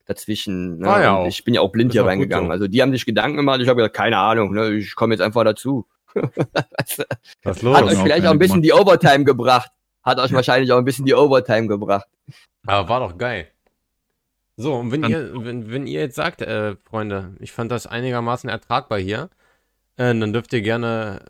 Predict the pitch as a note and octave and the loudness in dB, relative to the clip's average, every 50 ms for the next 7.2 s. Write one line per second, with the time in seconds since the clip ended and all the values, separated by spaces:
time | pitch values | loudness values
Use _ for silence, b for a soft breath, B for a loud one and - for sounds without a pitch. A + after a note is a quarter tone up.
0 | _ _ - A2+ - - - A#2 A2 A#2 C3 - - B2 G#2+ - B2+ A#2+ - - | _ _ -10 -10 -10 -8 -8 -8 -6 -6 -8 -8 -10 -12 -8 -6 -8 -8 -6 -6
1 | B2 A2+ - - - G#2+ G2 - _ B2 A#2 A#2 A2+ - _ G#2+ G#2 F#2+ - G#2+ | -8 -8 -8 -8 -10 -10 -10 -8 _ -8 -6 -6 -8 -6 _ -6 -6 -6 -6 -10
2 | G2 - A#2+ B2+ C#3+ C#3 A#2+ G#2+ G2 F#2 G2+ G#2+ G#2+ G#2 F2+ G2+ G#2 G#2+ G#2+ _ | -8 -6 -6 -6 -4 -6 -6 -8 -8 -8 -8 -6 -6 -6 -6 -4 -6 -6 -6 _
3 | - - G2 F2+ - - A2 A2 A#2 A2+ G#2 - - G#2 F#2+ G#2+ G#2+ G#2 G#2 G2+ | -10 -8 -8 -8 -6 -6 -6 -4 -4 -6 -6 -8 -14 -14 -10 -10 -8 -8 -6 -6
4 | G2 F#2+ F2+ G2+ F#2 - - G2+ F2 G2 C3+ - - A#2 G2 F2 F2 E2+ A#2 D#3 | -6 -6 -6 -8 -10 -6 -4 -4 -2 -2 -4 -6 -6 -6 -6 -4 -4 -6 -8 -10
5 | - - - G2+ F#2+ G2 G2+ F#2+ - - G#2+ F#2+ G#2 G2+ - A2 - - G#2+ G#2 | -12 -10 -8 -8 -8 -8 -12 -14 -16 -16 -14 -14 -12 -10 -10 -12 -10 -10 -10 -10
6 | A2 G2+ G#2 F2+ - - A#2+ G2+ A#2+ B2+ A#2+ F#2 F2+ E2+ E2+ D#2+ D2+ E2 E2 D#2+ | -10 -10 -12 -16 -14 -14 -12 -10 -8 -8 -6 -6 -6 -6 -6 -6 -4 -6 -6 -6
7 | E2+ E2+ F2 F2 | -6 -8 -10 -12